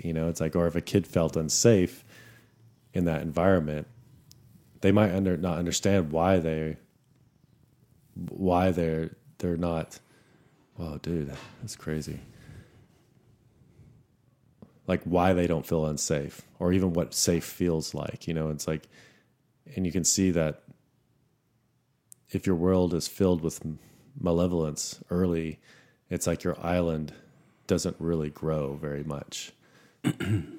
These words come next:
Speaker 2: Yeah. Well, let me,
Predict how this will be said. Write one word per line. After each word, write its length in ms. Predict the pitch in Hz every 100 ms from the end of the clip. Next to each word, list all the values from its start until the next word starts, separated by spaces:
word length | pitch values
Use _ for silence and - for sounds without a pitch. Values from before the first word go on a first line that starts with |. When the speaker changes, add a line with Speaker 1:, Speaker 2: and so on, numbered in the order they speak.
| - _ _ _ _ _ _ _ _ _ _ _ _ _ -
Speaker 2:
Yeah. 260 | 107 95 - _ - - - _ _ _ _ _ _ _ _ _ _ _ _ _
Well, 360 | 110 107 110 107
let 120 | 120
me, 360 | 123 110 98